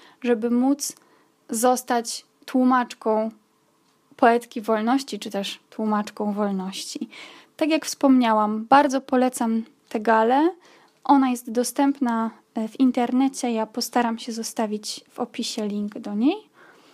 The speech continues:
A teraz możemy się już przenieść do Roberta Stillera, niesamowitej osobowości. Myślę, że większość z was przynajmniej o nim słyszała.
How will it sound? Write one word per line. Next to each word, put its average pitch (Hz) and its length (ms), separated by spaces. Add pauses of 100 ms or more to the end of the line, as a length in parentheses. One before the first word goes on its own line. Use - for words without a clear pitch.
(320)
A 240 100
teraz 427 500 (120)
możemy 311 480
się 294 140
już 277 160
przenieść 311 840 (580)
do 240 360
Roberta 269 480
Stillera, 240 840 (560)
niesamowitej 269 800
osobowości. 247 840
Myślę, 233 360
że 220 400
większość 233 640
z 247 60
was 226 440 (160)
przynajmniej 262 580
o 247 40
nim 240 160
słyszała. 208 720